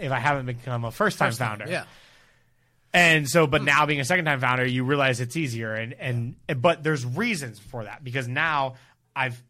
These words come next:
Speaker 1: raised the money,
Speaker 2: Yeah.
Speaker 1: I've hired the people, I've lost money, I've won money,
Speaker 2: Yep.
Speaker 1: we've sold money. Like,
Speaker 2: Yeah.
Speaker 1: it's, I've seen it all, so I know what's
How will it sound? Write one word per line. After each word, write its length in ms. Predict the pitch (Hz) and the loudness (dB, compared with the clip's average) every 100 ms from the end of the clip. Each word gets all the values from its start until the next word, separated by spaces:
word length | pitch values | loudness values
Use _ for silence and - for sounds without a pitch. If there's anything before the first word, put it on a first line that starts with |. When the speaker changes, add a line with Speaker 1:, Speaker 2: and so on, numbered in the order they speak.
| - | -10
Speaker 1:
raised 340 | 123 135 139 | -4 -2 -4
the 60 | 160 | -8
money, 360 | 123 113 120 120 | -8 -8 -10 -16
Speaker 2:
Yeah. 120 | 107 98 | -20 -12
Speaker 1:
I've 140 | 143 120 | -10 -8
hired 360 | - 147 143 | -2 0 0
the 60 | 127 | -6
people, 480 | 123 120 117 110 - 139 | -10 -10 -10 -12 -12 -8
I've 180 | 135 | -6
lost 360 | 123 139 135 139 | -2 -4 -4 -6
money, 380 | 139 127 127 - 131 | -8 -8 -10 -12 -8
I've 200 | 123 117 113 | -8 -10 -10
won 240 | 127 139 | -6 -4
money, 380 | 127 123 120 117 - 110 | -4 -6 -6 -10 -14 -20
Speaker 2:
Yep. 140 | 101 | -10
Speaker 1:
we've 300 | 135 131 120 - | -6 -4 -6 -12
sold 500 | - - 156 135 127 | -8 0 2 2 -2
money. 260 | 127 127 | -4 -4
Like, 180 | 131 131 - - - | -4 -6 -10 -12 -4
Speaker 2:
Yeah. 160 | 165 | -4
Speaker 1:
it's, 120 | 113 - - | -4 -10 -4
I've 200 | 170 127 | -4 -4
seen 360 | - - 175 | -10 -10 -8
it 120 | 180 139 | -6 -6
all, 260 | 123 151 | -4 -6
so 160 | 156 151 | -6 -8
I 80 | 139 | -8
know 260 | 135 139 | -6 -6
what's 240 | 131 120 | -6 -8